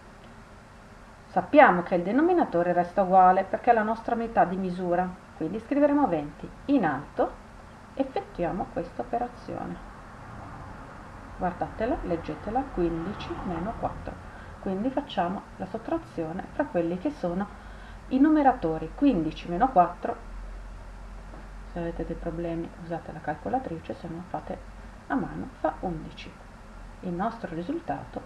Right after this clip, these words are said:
è undici ventesimi. Faccio un ennesimo esempio, poi se ancora avete dei dubbi riguardatevi il video più volte, perché tanto è sempre lo stesso identico procedimento. Calcolo il minimo comune multiplo della base, dopodiché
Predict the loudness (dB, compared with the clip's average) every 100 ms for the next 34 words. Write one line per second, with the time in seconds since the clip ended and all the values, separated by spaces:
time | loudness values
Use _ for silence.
0 | 2 2 4 4 8 8 6 0 -8 -4
1 | -2 -2 -4 -6 -6 -8 -10 -14 -6 -2
2 | -2 -4 -14 -18 -18 -18 -18 -18 8 8
3 | 8 -2 -6 -4 -2 0 2 4 4 4
4 | 0 -2 -2 2 2 4 2 0 0 -2
5 | -2 2 6 8 8 4 0 0 6 8
6 | 8 6 -2 -2 -2 -2 -4 -2 -4 -4
7 | -12 -18 -20 2 6 8 8 8 4 -2
8 | -4 -8 -14 -6 -4 0 2 2 0 -4
9 | -4 0 2 2 0 -4 -4 6 6 6
10 | 2 0 0 4 4 4 2 2 -2 -4
11 | -4 -4 -2 0 0 0 -4 -6 -6 -6
12 | -4 -2 0 -2 -6 -10 -12 -16 -20 0
13 | 10 10 10 6 2 4 2 2 2 0
14 | 0 0 2 2 2 0 -2 -8 -8 -8
15 | -4 2 2 2 -2 -6 -8 -2 2 2
16 | 2 -2 -6